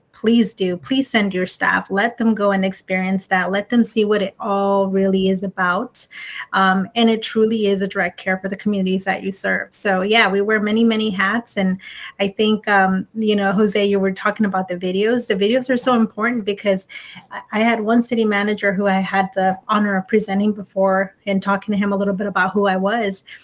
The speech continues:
And the one thing he said to me was this, and, and never escaped my mind. He said, "You know what, Cece?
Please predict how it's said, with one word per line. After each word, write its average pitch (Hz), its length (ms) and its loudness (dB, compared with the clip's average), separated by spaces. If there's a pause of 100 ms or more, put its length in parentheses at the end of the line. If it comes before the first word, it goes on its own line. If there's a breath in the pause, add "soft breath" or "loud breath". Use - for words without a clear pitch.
(360 loud breath)
And 226 120 6
the 226 60 6
one 233 180 4
thing 330 160 0
he 302 140 8
said 277 240 0
to - 80 0
me 220 140 2
was 190 260 -2
this, 202 260 -2
and, 196 100 -8
and 214 260 0
never 208 320 0
escaped 214 440 -4
my 190 140 0
mind. 190 320 2
He 220 100 2
said, 196 320 0
"You 214 100 -4
know 226 140 2
what, 226 200 0
Cece? 240 500 -4